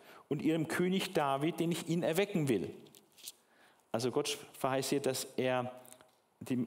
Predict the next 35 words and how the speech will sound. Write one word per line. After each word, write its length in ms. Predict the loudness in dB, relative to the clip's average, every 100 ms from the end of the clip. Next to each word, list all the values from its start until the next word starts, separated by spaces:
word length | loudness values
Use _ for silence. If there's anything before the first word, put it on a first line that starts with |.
| -2
die 160 | -2
Israeliten 420 | 0 0 0 0 0
werden 180 | 0
dann 120 | 0 0
in 60 |
der 120 | 0
Zukunft 420 | -2 -2 -2 -4 -8 -4
wieder 160 | -2 -2 -4 -2
ihrem 180 | 0 2
Herrn, 240 | 0 0
ihrem 240 | 0 0
Gott 240 | 0 0 0
dienen 400 | 0 2 2 0 -6 -18 -4
und 280 | 0 0 0 -6 0
ihrem 340 | 2 2 0
König 540 | 0 2 2 0 0
David, 500 | 2 4 2 2 2
den 140 | 2 2
er 60 |
ihnen 160 | 2 2
erwecken 420 | 2 2 2 2
will. 180 | 2 0 -6 -18 -20 _ _ _ _ _ -20
Da 60 | -6
geht's 220 | -4 -2
nicht 200 | -2 -2
um 140 | -2 0
die 180 | -2 -4 -10 -20 _ _ -2
leibliche 520 | 0 0 0 -2 0
Auferstehung 500 | 0 -2 -2 0 0
des 280 | -2 -6 -6
Königs 480 | -2 -2 -4 -6 -4
David 400 | -2 0 -2 -2
und 80 | -4
dass 140 |
der 100 | -4